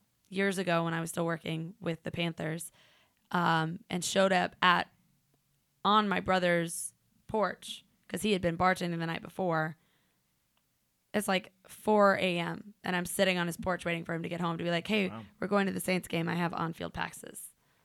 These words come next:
Speaker 2: Holy crap.
Speaker 1: Because nobody expected me to drive overnight on New Year's Eve.
Speaker 2: Dang,
Speaker 1: So I
Speaker 2: that's
Speaker 1: did, but
Speaker 2: awesome.
Speaker 1: it was the best drive ever because nobody was on the roads.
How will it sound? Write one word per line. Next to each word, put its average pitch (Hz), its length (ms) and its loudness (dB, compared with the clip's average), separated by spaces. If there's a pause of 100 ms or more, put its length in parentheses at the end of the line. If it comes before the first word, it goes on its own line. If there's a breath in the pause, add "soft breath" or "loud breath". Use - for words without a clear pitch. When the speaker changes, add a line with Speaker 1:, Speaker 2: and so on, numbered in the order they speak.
(480)
Speaker 2:
Holy 123 240 -2
crap. 170 280 0
Speaker 1:
Because 214 280 4
nobody 208 480 6
expected - 400 -4
me 170 100 -4
to 170 80 -4
drive 170 340 2
overnight 165 460 -2
on 160 100 -8
New 160 60 -8
Year's 160 240 -8
Eve. - 260 -6 (480)
Speaker 2:
Dang, - 140 -18
Speaker 1:
So - 100 2
I 202 80 8
Speaker 2:
that's 190 40 2
Speaker 1:
did, 202 180 4
but 196 100 4
Speaker 2:
awesome. - 100 6
Speaker 1:
it 247 40 10
was 226 140 6
the 202 60 -4
best 226 280 6
drive 220 220 6
ever 202 460 4 (520)
because 214 240 2
nobody 269 380 6
was 254 140 2
on 247 120 2
the 240 80 2
roads. 226 440 2